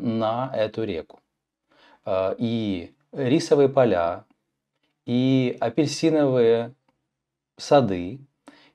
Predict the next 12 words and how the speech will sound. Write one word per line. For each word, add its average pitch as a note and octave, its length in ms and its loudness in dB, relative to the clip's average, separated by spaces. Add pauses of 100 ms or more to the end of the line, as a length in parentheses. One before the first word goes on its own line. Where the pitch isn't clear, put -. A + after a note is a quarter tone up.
(120)
мандариновые G2+ 760 -2
в - 60 -20
том A#2 200 -4
числе, G2+ 480 -6
да, A#2+ 300 -8 (360)
и C3 400 4 (120)
все - 180 -2
то D3 100 0
многообразие, A#2 1120 2
э, G2 580 -12 (800)
вкуснейших A#2+ 640 -2
продуктов, A2+ 800 -2